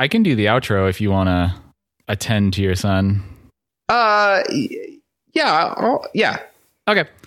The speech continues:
Speaker 1: Okay. Well, thanks everybody for listening. We'll be back next week with, uh, the Christ Illusion, I think is the, is the next Slayer album from two thousand and six.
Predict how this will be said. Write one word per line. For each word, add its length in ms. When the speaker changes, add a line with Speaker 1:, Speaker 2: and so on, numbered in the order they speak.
Speaker 1:
Okay. 360
Well, 180
thanks 380
everybody 500
for 180
listening. 640
We'll 200
be 160
back 540
next 480
week 480
with, 600
uh, 720
the 440
Christ 520
Illusion, 560
I 160
think 480
is 140
the, 140
is 180
the 60
next 340
Slayer 340
album 340
from 220
two 180
thousand 500
and 260
six. 640